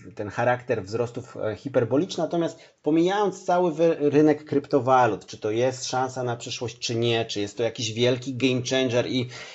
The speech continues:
za dwadzieścia lat wszyscy będziemy używać kryptowalut, czy jest to po prostu jakaś bańka spekulacyjna jak, e, tulipany w siedemnastym wieku i nigdy do tej ceny nie wrócą,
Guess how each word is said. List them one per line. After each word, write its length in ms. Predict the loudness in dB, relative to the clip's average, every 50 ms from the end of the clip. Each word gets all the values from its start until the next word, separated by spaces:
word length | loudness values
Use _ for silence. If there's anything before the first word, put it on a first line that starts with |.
| -16 -12
za 200 | -2 2 4 4
dwadzieścia 480 | 4 4 4 4 4 4 2 4 6 6
lat 180 | 6 6 4 4
wszyscy 300 | 0 -2 -2 0 0 2
będziemy 360 | 4 4 4 4 4 4 4
używać 400 | 2 2 2 2 4 2 2 2
kryptowalut, 680 | 0 -2 -2 0 2 2 4 6 6 6 6 6 2 0
czy 160 | -2 2 4
jest 260 | 6 6 6 4 2 -2
to 80 | -2
po 140 | -2 -4 -6
prostu 400 | -2 0 0 0 0 -2 -4 0
jakaś 380 | 0 0 0 0 -2 -4 -6 -4
bańka 340 | -4 -2 -2 -2 -2 -4
spekulacyjna 800 | -6 -6 -6 -8 -6 -4 -2 -2 -2 -2 -2 -2 -2 0 0 0 2
jak, 380 | 2 2 2 2 -2 -6 -16 -20 -20 -20 -20 -20 _ _
e, 240 | -4 -2 0 0 -2
tulipany 680 | 0 2 2 2 2 2 4 4 4 6 6 4 2 2
w 80 | 2
siedemnastym 680 | 2 2 2 4 4 4 4 4 2 0 -2 -2 -2 0
wieku 360 | 2 4 2 4 2 2 0
i 140 | 0 2 4
nigdy 320 | 6 6 6 6 6 4 4
do 120 | 4 2
tej 160 | 2 0 -4
ceny 260 | -4 -4 -2 -2 0
nie 120 | 0 0 -2
wrócą, 460 | 0 -2 -4 -2 0 2 2 2 0